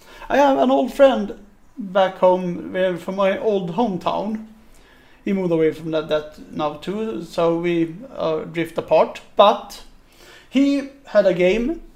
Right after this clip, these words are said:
that called Ratchet and Clank. That was the game I really fell in love with, and that was the only meaning I bought my P S two. I bought the P S two and I bought the Ratchet and Clank game, and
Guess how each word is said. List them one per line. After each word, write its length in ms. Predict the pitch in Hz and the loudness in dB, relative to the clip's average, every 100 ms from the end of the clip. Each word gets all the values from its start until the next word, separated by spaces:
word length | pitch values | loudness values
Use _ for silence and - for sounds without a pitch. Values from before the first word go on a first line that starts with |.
| - - - - _ _ _ - | -20 -20 -20 -20 _ _ _ -12
that 160 | 170 | -8
called 360 | - 170 160 165 | 2 2 2 0
Ratchet 600 | 175 208 208 - 240 - | 2 2 2 -2 -4 -4
and 160 | 233 202 | -6 -4
Clank. 500 | 202 202 170 165 - - _ _ _ _ _ _ _ - - _ _ _ _ - - | -4 -4 -8 -16 -18 -20 _ _ _ _ _ _ _ -20 -20 _ _ _ _ -20 0
That 280 | 190 220 - | 0 2 0
was 200 | 190 - | -4 -4
the 80 | 165 | -6
game 420 | 165 185 202 - | -2 0 -2 -4
I 80 | 170 | -4
really 680 | 151 156 185 226 247 240 233 | -4 -4 -2 0 0 -2 -4
fell 340 | - 180 156 | -6 -4 -2
in 140 | 147 156 | -2 2
love 260 | 202 220 | 2 2
with, 260 | 240 254 - | -4 -6 -8
and 400 | - 160 156 160 - _ _ - | -6 -6 -6 -12 -18 _ _ -2
that 300 | 196 240 - | 2 2 0
was 460 | 214 208 165 - - | 2 4 2 -2 -4
the 280 | 185 175 - - | -2 -2 -6 -4
only 240 | 233 269 254 | 2 4 4
meaning 440 | 220 220 214 220 | 0 -2 -4 -6
I 140 | - 202 | -4 -4
bought 320 | 170 170 175 | -2 -2 -2
my 240 | 170 151 151 | -6 -6 -8
P 260 | - 147 | -8 -8
S 140 | 147 - | -8 -10
two. 380 | - 180 330 - | -6 -4 -4 -2
I 220 | 165 151 | 0 0
bought 240 | 165 170 196 | -2 -4 -4
the 60 | |
P 200 | 208 247 | -6 -6
S 120 | 262 | -6
two 200 | 269 302 | -6 -6
and 380 | - 190 160 151 | -4 -6 -6 -4
I 200 | 147 151 | -2 -2
bought 460 | 151 - 180 247 - | -4 -2 0 0 -2
the 180 | 262 247 | 0 2
Ratchet 280 | 254 247 254 | 0 -2 -4
and 100 | 247 | -2
Clank 260 | 254 262 | -2 -2
game, 220 | 269 277 262 | -2 -2 -2
and 360 | 170 175 175 | 0 0 0